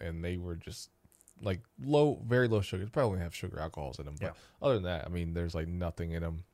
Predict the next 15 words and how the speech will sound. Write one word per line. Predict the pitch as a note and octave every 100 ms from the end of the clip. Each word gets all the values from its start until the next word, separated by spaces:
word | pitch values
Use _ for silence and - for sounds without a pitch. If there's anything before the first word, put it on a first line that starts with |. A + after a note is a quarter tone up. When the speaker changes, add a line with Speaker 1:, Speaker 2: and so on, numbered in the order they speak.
| -
Speaker 1:
Uh, | F2 F2 A#2+
still | - A#2+
really | A2 F#2+ E2+
good. | F2+ F2 - -
Speaker 2:
Yep. | A2+ _ - _ -
Speaker 1:
Oh, | A2+
Speaker 2:
And | G#2+
then, | G#2 G2+
Speaker 1:
man. | G2+ F#2 _ - -
Speaker 2:
yep. | B2+ C#3+
Speaker 1:
Tasty. | - D#2+ D2+ - _ -
Speaker 2:
And | A#2+ B2
then | A#2+ A#2 A2+
I | A2
know, | A2+ A2 A2 G#2+